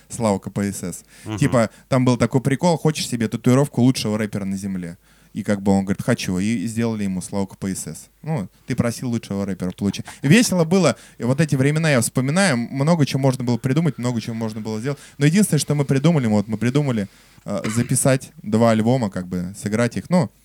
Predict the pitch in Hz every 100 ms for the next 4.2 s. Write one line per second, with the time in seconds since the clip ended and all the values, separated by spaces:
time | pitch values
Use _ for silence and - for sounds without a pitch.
0 | _ - - - 110 104 98 143 185 185
1 | 165 143 143 127 110 104 95 - 170 156
2 | 147 139 127 123 117 104 - 120 127 139
3 | 123 120 117 110 - 139 123 113 113 120
4 | 113 104